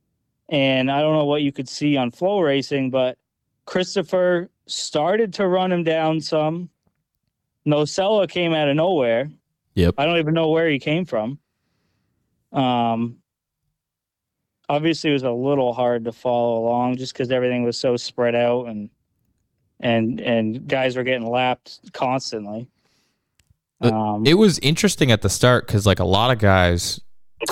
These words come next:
Speaker 2: started to fall back that qualified up front, like, and it almost looked like that typical race where, like, some guys were gonna try to save their shit to not pit,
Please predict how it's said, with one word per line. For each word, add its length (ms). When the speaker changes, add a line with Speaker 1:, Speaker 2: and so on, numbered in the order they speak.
Speaker 2:
started 380
to 80
fall 320
back 400
that 160
qualified 560
up 200
front, 420
like, 280
and 100
it 120
almost 340
looked 220
like 100
that 240
typical 600
race 400
where, 140
like, 220
some 220
guys 240
were 60
gonna 160
try 160
to 80
save 280
their 120
shit 380
to 100
not 420
pit, 400